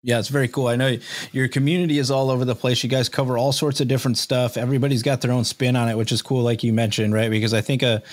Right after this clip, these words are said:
a lot of when the fantasy stuff first started is there was the few people that the national, you know, platforms decided to choose as the folks that were gonna be the people that were gonna be known as the fantasy football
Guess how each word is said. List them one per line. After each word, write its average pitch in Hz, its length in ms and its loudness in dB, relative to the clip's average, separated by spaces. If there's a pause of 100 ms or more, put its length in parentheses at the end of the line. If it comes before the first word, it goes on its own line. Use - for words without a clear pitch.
(180)
a 120 80 -2
lot 127 220 0
of 127 80 0
when 127 140 2
the 113 100 0
fantasy 127 420 0
stuff 117 260 0
first 120 220 0
started 120 340 0
is 110 280 0
there 113 100 2
was 107 160 0
the 101 120 -2
few 131 200 0
people 123 320 0
that 110 160 0
the 117 80 0
national, 110 840 2 (100)
you 120 100 0
know, 107 280 0 (120)
platforms 120 520 -2
decided 117 460 0
to 101 80 -2
choose 127 420 0
as 101 200 0
the 110 100 -2
folks 110 300 -2
that 107 160 -2
were 110 80 0
gonna 110 200 2
be 113 240 2
the 101 220 -2
people 117 360 0
that 110 140 0
were 110 120 0
gonna 110 160 2
be 110 120 0
known 113 220 2
as 104 160 0
the 104 120 -2
fantasy 113 540 0
football 117 640 -2